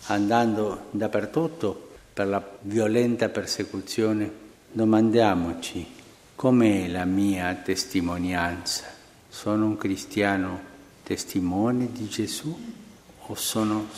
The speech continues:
un semplice numerario di questa setta? Sono fecondo perché Do testimonianza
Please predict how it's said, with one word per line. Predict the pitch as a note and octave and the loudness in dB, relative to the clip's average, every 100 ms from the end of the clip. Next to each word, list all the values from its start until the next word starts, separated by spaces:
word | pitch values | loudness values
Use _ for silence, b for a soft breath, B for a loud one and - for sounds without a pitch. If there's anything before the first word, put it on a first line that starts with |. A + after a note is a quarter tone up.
| - - - | -10 -10 -6
un | C#3 A#2+ | -4 -4
semplice | - A#2+ A#2 A2+ - - - A2 G#2 - - _ - | 0 2 2 -2 -8 -12 -4 -4 -4 -12 -20 _ -2
numerario | B2 A#2+ A#2 A2 G#2+ G#2+ G#2 A2 G#2+ | 2 4 4 6 6 4 2 0 -2
di | G2+ G2+ | -4 -6
questa | - G#2 - G#2+ | -4 -4 -4 -2
setta? | - - G2 - - F#2+ - - - - - | -2 0 -2 -4 -10 -10 -12 -20 -20 -20 -16
Sono | - - B2+ B2+ B2+ | -8 2 4 4 2
fecondo | - A2 - - C#3 A#2+ G2 F#2+ F#2 - - | 2 0 0 2 4 4 -2 -10 -14 -16 -8
perché | - G2 G2 - G2+ - - - - - | 0 0 0 0 0 0 -10 -18 -20 -10
Do | A#2 A#2 A#2 A2+ | -2 2 2 0
testimonianza | - F#2 - G2+ F#2+ G2+ A2 C#3+ D3 - C#3 | -4 -6 -2 0 0 0 4 4 4 0 -8